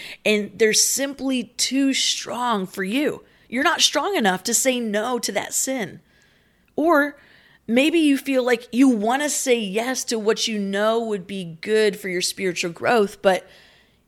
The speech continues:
you can't seem to muster up the strength or the willpower to stick with it.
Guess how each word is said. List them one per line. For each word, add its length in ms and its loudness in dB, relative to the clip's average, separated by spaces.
you 80 -4
can't 240 0
seem 540 -2
to 120 0
muster 520 0
up 160 -8
the 80 0
strength 840 -2
or 120 2
the 100 2
willpower 720 0
to 160 -6
stick 300 -4
with 180 -4
it. 160 -12